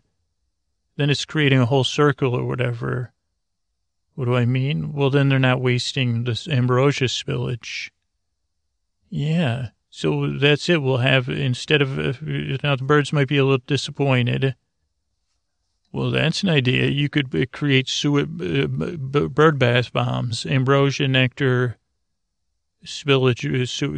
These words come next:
you could do whatever you wish. Why don't I just, yeah, why don't you get, climb on my back and I'll fly you? Maybe you shouldn't. Yeah, maybe you shouldn't. Yeah, I'll just get you in touch. It's, uh,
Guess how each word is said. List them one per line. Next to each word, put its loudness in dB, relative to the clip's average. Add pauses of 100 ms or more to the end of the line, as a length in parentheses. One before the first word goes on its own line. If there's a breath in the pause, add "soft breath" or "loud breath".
(180)
you -4
could -2
do 0
whatever 4
you -2
wish. 2
Why 0
don't 0
I 2
just, -4
yeah, 0
why 0
don't -2
you -6
get, -4
climb -2
on 0
my 0
back -4
and -2
I'll -2
fly -4
you? -2 (580)
Maybe 0
you 2
shouldn't. -2
Yeah, -4
maybe -2
you -2
shouldn't. -6 (800)
Yeah, 0
I'll 4
just -4
get 2
you 0
in 0
touch. -2
It's, -4
uh, 2